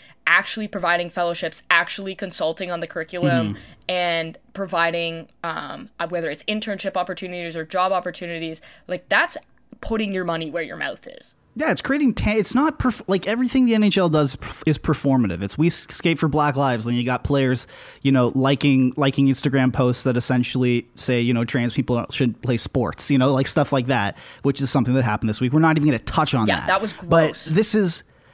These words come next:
Speaker 2: what the Kraken have done, though, as they literally go, "Hey, how can we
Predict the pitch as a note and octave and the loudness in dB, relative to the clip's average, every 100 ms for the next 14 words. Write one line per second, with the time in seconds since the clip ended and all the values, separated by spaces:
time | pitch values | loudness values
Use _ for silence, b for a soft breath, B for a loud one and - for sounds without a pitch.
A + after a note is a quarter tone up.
0 | b b b b F3 G3+ - F#3 G#3+ B3+ | b b b b 0 2 2 2 4 2
1 | E3+ E3 D3+ C#3 - D#3 C#3 D#3 D3 E3+ | 4 4 4 2 2 2 4 4 4 4
2 | E3+ D3 C#3 D#3 C4+ A#2 G#2+ B B B | 4 4 4 4 2 0 -4 B B B
3 | _ - - F3+ C4+ C4+ C#4 B3 A#3 A3 | _ -8 -2 0 2 2 2 4 2 0